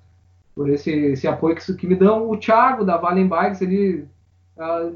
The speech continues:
rola um descontinho aqui, rola ali e tal, a gente conversa e tal, a gente vai se acertando e, e vai, a gente vai se apoiando, né? Então, na verdade, eu, a gente quer ver o esporte difundir, quer ver a coisa funcionar.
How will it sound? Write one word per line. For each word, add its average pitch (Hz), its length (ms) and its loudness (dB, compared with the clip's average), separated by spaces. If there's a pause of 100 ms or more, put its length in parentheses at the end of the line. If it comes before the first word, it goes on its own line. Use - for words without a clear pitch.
rola 208 300 2
um - 20 4
descontinho 202 440 -2
aqui, 247 600 0
rola 180 440 -2
ali 233 320 -2
e - 60 -8
tal, 226 360 2
a 185 80 4
gente 208 240 -2
conversa 202 640 0
e - 40 -8
tal, 226 140 0
a 226 100 2
gente 208 140 -8
vai 233 180 -4 (220)
se - 140 -8
acertando 233 680 -2
e, 277 280 2 (480)
e 214 100 0
vai, 214 260 2
a 190 300 -4
gente 208 160 -4
vai 247 140 0
se 311 100 -2
apoiando, 247 540 0
né? 139 200 -6 (220)
Então, 180 100 -10
na 202 80 0
verdade, 220 380 0
eu, 254 460 -4 (440)
a 170 120 -2
gente 208 200 0
quer 254 220 -4
ver 247 120 0
o 302 100 2
esporte 247 460 0 (1040)
difundir, 208 580 0
quer 156 160 -2
ver 180 240 4
a 254 100 -2
coisa 247 240 -6
funcionar. 254 680 -4